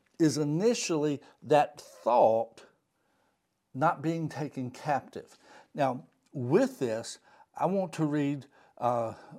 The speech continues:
about Eve's temptation, if you would, because we see this pattern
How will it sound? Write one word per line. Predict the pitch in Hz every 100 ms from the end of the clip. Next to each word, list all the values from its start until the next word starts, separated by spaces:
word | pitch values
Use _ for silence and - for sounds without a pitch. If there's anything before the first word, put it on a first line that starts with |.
| _ _ -
about | 131 131 135 143 - - -
Eve's | 143 185 170 131 - - -
temptation, | 156 147 120 - 165 139 - 104 - _ _ _ _ - _ _ _
if | 131 127
you | 156
would, | 131 123 110 - - -
because | 135 139 151 139
we | 175
see | 160 - 247 226 175 175
this | 139 175 -
pattern | - - 180 175 151 151